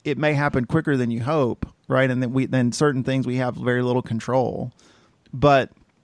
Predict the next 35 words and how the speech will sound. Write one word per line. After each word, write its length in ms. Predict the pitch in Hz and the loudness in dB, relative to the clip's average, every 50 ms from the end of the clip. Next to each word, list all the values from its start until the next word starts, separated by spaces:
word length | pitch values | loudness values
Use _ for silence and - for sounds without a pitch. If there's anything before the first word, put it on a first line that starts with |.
| _ _ _ - - | _ _ _ -10 -2
that 260 | 175 151 160 185 - | 2 4 4 4 4
really, 300 | 170 170 170 165 156 139 | 2 0 0 0 2 2
I 60 | 127 123 | 0 0
think 220 | - 143 135 117 | -2 -2 -2 0
I 60 | 127 | 0
would 120 | 131 131 123 | 0 2 0
have 80 | 120 | 0
probably 540 | - 135 131 131 123 120 113 117 113 110 110 113 - _ _ - 135 | 0 0 2 2 2 2 0 -4 -4 -6 -6 -10 -14 _ _ -8 -4
been 360 | 120 131 123 117 113 110 - _ - | -2 0 0 0 -2 -2 -4 _ -6
gone 220 | 135 139 127 123 113 | -2 -2 0 0 0
insane 640 | 113 110 - - 120 117 110 107 107 101 101 - - - | -2 -4 -4 -4 -4 -2 -2 -2 -4 -4 -6 -8 -8 -8
if 180 | 120 113 - | -8 -6 -4
I 300 | - 117 117 110 107 98 - _ _ _ _ _ _ _ _ - | -2 -2 -2 -2 -4 -6 -10 _ _ _ _ _ _ _ _ -2
was 200 | 143 131 135 104 | -2 0 0 0
also, 420 | - - 135 131 131 - 139 127 | 2 2 2 2 2 0 0 0
when 160 | 120 113 113 113 | 0 0 -2 -2
all 120 | 113 120 | -2 -2
this 200 | 117 120 113 - | -2 -4 -6 -8
was 100 | 117 113 | -10 -10
going 320 | 110 123 113 113 110 110 | -6 -4 -2 -2 -2 -2
on, 240 | 113 113 107 107 113 | -2 -2 -2 -4 -6
th-, 140 | - - - _ - | -8 -10 -16 _ -12
thinking 340 | - 101 139 135 117 123 127 117 | -6 -4 -4 -2 -2 -2 -2 -2
about 280 | 110 120 107 98 120 | 0 -2 -2 -2 -2
death 300 | 110 123 113 107 113 - 117 | -2 0 2 2 2 0 0
and 80 | 110 | -2
aging 400 | 107 107 113 117 - 117 104 101 | -2 -2 -2 -4 -4 -4 -4 -4
and 80 | 104 107 | -2 -4
dying 360 | 120 107 107 107 101 107 110 | -2 -4 -4 -4 -4 -4 -4
and, 180 | 107 98 123 - _ - - - - _ _ _ _ - 160 - - | -4 -6 -6 -10 _ -20 -20 -20 -20 _ _ _ _ -16 -16 -14 -6
you 120 | - 147 139 | -4 -2 0
know, 120 | 131 113 | 0 0
all 160 | - 123 120 117 | 2 2 2 0
these 140 | 113 110 - | -2 -4 -4
things. 200 | 117 - - | -4 -6 -6